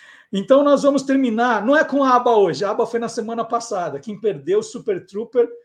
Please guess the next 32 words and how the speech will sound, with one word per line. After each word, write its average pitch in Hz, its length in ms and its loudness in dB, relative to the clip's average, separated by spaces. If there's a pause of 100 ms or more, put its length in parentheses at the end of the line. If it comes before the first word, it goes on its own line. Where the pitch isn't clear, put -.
(180)
ó, 175 420 -2 (120)
vale 160 200 -6
a 190 60 -2
pena 190 240 -12
ir 208 60 -8
lá. 151 200 -6 (540)
Hoje 220 240 -2
nós 262 180 -2
vamos 262 180 -4
homenagear 247 400 -4
a 247 40 -6
Noruega, 226 760 -2
Noruega. 156 680 -6 (360)
Nós 175 120 -10
vamos 240 140 -8
terminar 240 380 -6
com 240 100 -10
a 220 40 -8
música 220 300 -6
Take 285 420 -8
On 247 120 -6
Me, 185 360 -10 (320)
sucesso 214 760 -8
da 185 120 -4
banda 190 320 -6
norueguesa 175 560 -4
a-ha. 170 580 -8 (380)
Essa, 196 500 -8
esse - 200 -12
sucesso - 440 -8
foi 233 100 -4
lançado 208 680 -6